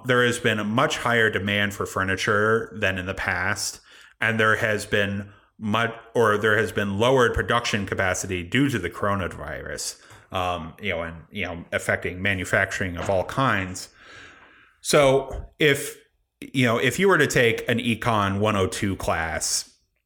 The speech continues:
on microeconomics, you would, you would say, "Okay, so the firm is able to produce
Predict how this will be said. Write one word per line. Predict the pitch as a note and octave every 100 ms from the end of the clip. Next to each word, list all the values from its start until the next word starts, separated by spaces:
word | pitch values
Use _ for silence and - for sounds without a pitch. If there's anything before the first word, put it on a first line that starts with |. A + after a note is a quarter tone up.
| _ _ _ - -
on | G2
microeconomics, | A2 A2+ A#2 A#2 G2+ G2 A2+ F#2+ F#2+ F#2+ F2 - -
you | A2+
would, | G#2 G2+ - -
you | B2
would | G#2
say, | - A2 G#2 A2+
"Okay, | C3 C3 B2 F#2+ F#2 F#2+
so | - A#2 G#2+ G#2 G2 - - _ _ _ _ _ _ -
the | A#2+ A2+
firm | - C#3 D3+ D3+
is | A#2+ B2
able | A2+ A2
to | G#2
produce | G#2 G2+ G2 G2 -